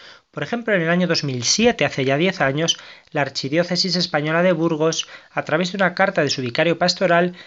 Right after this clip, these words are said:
establecía que no se cederán locales de edificios diocesanos,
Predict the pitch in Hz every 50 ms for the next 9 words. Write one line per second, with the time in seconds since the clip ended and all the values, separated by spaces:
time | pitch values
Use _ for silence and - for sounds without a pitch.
0 | - _ _ _ _ - 160 147 - - - 143 135 143 143 - - 208 220 226
1 | 226 220 - - - 143 135 143 160 170 190 208 214 202 - - 147 - - 147
2 | 135 135 139 151 165 175 180 175 170 160 - - 165 160 147 127 - 139 131 127
3 | 127 127 - 180 180 - 190 175 180 - 143 123 - 131 123 - 156 151 139 120
4 | 113 - -